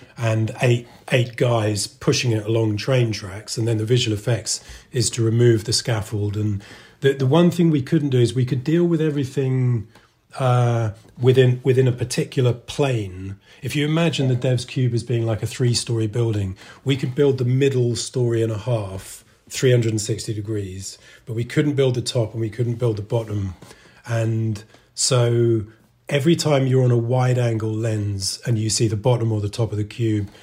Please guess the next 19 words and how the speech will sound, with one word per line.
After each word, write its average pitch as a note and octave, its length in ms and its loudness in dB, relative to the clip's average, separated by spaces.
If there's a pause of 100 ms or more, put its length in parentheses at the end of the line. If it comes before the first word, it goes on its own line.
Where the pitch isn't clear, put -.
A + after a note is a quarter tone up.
(180)
visual B2+ 300 2
effects B2 320 -2
is A2 80 -4
taking A#2 460 -4
over G#2+ 340 -4
at G#2+ 100 -10
that G#2+ 220 -10
point. G2 280 -8 (840)
Um, G#2+ 440 -2 (300)
but, D3 200 4
but - 80 0
if E3 200 2
you G3 160 4
were F3 140 2
sitting D3+ 520 0
there C3 460 -2 (840)
in C3+ 120 2
a A#2+ 40 2
room, A#2+ 560 2